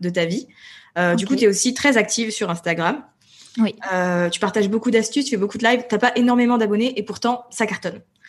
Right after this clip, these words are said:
Speaker 1: Donc, j'ai
Speaker 2: Oui.
Speaker 1: envie que tu nous en parles un peu plus parce que j'ai envie de montrer aux gens que c'est pas parce que vous avez deux cents, trois cents abonnés que personne vous écoute et personne s'intéresse à ce que vous faites. Parce que moi, il y a plein de gens qui me disent, «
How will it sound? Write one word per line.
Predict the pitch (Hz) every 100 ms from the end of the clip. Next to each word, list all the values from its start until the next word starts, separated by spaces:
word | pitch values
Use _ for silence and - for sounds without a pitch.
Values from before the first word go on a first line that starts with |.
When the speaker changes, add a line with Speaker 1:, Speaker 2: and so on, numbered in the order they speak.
| - - 196
Speaker 1:
Donc, | 214
j'ai | 202
Speaker 2:
Oui. | 226
Speaker 1:
envie | 262
que | 262
tu | 226
nous | 208
en |
parles | 226 233
un |
peu | 208
plus | 214 269
parce | 220 -
que | 220
j'ai |
envie | 214
de | 196 196
montrer | 196 202 240 - 262
aux | 220
gens | 190 240 262
que | 262 226 240
c'est | - 208
pas | 294
parce | 311 247 -
que | 240
vous | 196 185
avez | 196 233
deux | 196
cents, | 185 220
trois | 214 196
cents | 202 208
abonnés | 180 175 202 262 - - - _
que | 220 220 220 -
personne | 240 233 254 240
vous | 220
écoute | 208 262 285 -
et | 202
personne | 220 240 233
s'intéresse | 220 196 214 214
à |
ce | 185
que | 208
vous | 175
faites. | 220 247
Parce | - -
que | 190
moi, | 226
il |
y |
a | 180
plein | 220
de |
gens | 233 240
qui | 190
me |
disent, « | 180 247 220